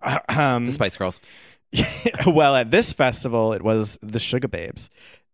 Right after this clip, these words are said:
Speaker 1: doing their grand return to the festival circuit. Uh, they performed all the hits, a lot of the hits. I saw the set list. I'm very excited about it. They did Flatline. Now, Flatline is, of course, uh,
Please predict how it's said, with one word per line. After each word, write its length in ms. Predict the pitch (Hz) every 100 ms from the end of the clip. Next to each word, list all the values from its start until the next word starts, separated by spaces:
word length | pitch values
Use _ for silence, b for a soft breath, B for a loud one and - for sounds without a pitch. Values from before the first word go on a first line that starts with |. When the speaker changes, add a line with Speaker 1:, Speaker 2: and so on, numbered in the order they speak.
| -
Speaker 1:
doing 380 | 127 123 117 113
their 160 | 113
grand 360 | 107 110 120 139
return 640 | 147 - 117 110 110 117 113
to 140 | -
the 340 | 104 95 92 92
festival 680 | - 123 123 120 104 95 92 _ -
circuit. 500 | - 107 110 127 - _ _ _ -
Uh, 340 | 104 95 92 -
they 140 | 110
performed 840 | - 113 - 110 107 104 101 101 - _ _ -
all 160 | 120 165
the 100 | 175
hits, 640 | 110 104 - - - - _ -
a 60 |
lot 200 | 143 151
of 60 | 117
the 60 |
hits. 440 | 92 98 - - -
I 60 |
saw 220 | 101 127 143
the 80 | 156
set 240 | 151 147
list. 540 | 185 226 - - - _ -
I'm 60 |
very 160 | 104 113
excited 340 | 113 131 123
about 240 | 123 127 131
it. 180 | 160 -
They 120 | 113
did 180 | 110 101
Flatline. 720 | - 139 143 156 151 160 185 226 _ _ _ _ _ _
Now, 120 | 113
Flatline 600 | 113 139 147 139 139 143
is, 200 | 127 120
of 100 | 120
course, 560 | - 117 113 - - -
uh, 600 | 107 98 92 90 92 -